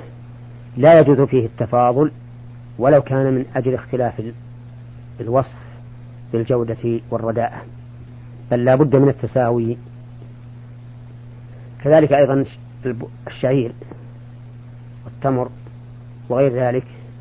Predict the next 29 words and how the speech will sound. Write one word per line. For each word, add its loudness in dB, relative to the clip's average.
مما 2
يجري 0
فيه -4
الربا، -6
إذا 2
بيع 6
الشيء 0
بجنسه 0
فلا 2
بد -2
من 0
أمرين، 4
هما 0
التساوي 0
في 2
المكيال 0
إن -4
كان 0
مكيلا 2
وفي -6
الميزان 0
إن -6
كان -2
موزونا، 0
وإن 2
بيع 4
بغير 0
جنسه 0
فإنه، 0